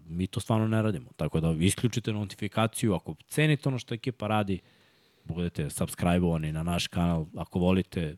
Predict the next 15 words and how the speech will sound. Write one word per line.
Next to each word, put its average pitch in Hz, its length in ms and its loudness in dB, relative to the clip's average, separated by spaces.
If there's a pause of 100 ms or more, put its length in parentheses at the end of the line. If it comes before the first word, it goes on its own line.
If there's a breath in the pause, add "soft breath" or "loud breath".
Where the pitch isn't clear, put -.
(140)
košarku, 92 520 -4
američki 82 360 -6
fudbal, 78 420 -4 (600 loud breath)
vaterpolo, 101 460 4
auto, 107 220 2
motosport, 107 600 2 (600)
to 90 100 4
je 78 60 4
to. 73 260 -2 (240)
Pravo 87 280 4
mesto, 92 420 2 (1000 soft breath)
normalni 90 380 0
ljudi, 85 380 -2 (260)
normalne 82 340 0
priče 76 480 -6